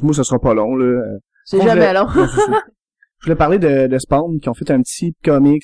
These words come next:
Speaker 1: Il y a juste, en ce moment, il y a juste un numéro, je sais pas s'il va en avoir d'autres. C'est Spawn Kills Everyone. C'est Spawn qui veut sortir un nouveau film,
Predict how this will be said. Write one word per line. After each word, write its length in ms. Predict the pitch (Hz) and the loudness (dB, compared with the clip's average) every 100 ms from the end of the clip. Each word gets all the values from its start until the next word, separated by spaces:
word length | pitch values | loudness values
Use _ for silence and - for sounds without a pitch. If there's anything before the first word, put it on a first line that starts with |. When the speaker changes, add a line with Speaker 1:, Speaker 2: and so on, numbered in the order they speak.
| - | -4
Speaker 1:
Il 200 | 117 110 | -2 0
y 20 | |
a 40 | 117 | 0
juste, 160 | 123 160 | 0 -4
en 120 | - 135 | -2 -2
ce 100 | 131 | 0
moment, 100 | 151 | 0
il 20 | |
y 20 | |
a 40 | |
juste 100 | 135 | 2
un 40 | 139 | 2
numéro, 340 | 131 113 127 | 4 4 2
je 80 | 139 | 0
sais 100 | 113 | -4
pas 60 | - | -10
s'il 100 | - | -8
va 60 | 110 | -6
en 40 | |
avoir 200 | 113 104 | -4 -4
d'autres. 260 | 113 147 185 _ _ _ _ | -4 -4 -4 _ _ _ _
C'est 140 | - | -4
Spawn 280 | 139 170 185 | -2 0 0
Kills 280 | 175 175 156 | 0 0 0
Everyone. 500 | 139 127 131 190 208 | 0 0 -2 -4 -10
C'est 160 | - 113 | -8 -8
Spawn 280 | - 156 214 | -4 -4 -4
qui 80 | - | -6
veut 60 | |
sortir 220 | 135 135 | -4 -2
un 40 | 190 | 2
nouveau 160 | 160 135 | 2 2
film, 280 | - 226 | -2 -6